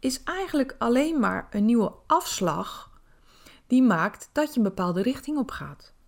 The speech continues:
En, ehm, als je op deze manier ernaar kijkt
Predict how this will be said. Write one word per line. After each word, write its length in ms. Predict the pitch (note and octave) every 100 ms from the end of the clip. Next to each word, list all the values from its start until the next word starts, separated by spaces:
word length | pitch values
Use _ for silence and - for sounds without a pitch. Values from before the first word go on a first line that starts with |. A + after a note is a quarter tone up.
| _ _ _ _ _ _ _ _ -
En, 320 | A#3 A#3 A3 - - - - - - _ _ -
ehm, 580 | C#4 C4+ C4+ C4+ C4+ G#3 - _ _
als 220 | - E4
je 60 | C#4+
op 180 | B3+ G#3
deze 380 | C4+ F#4 F#4+ A#3+
manier 320 | A#3 A#3+ G#3+
ernaar 240 | F#3+ E3+ -
kijkt 720 | - E4+ E3 A#3 - - -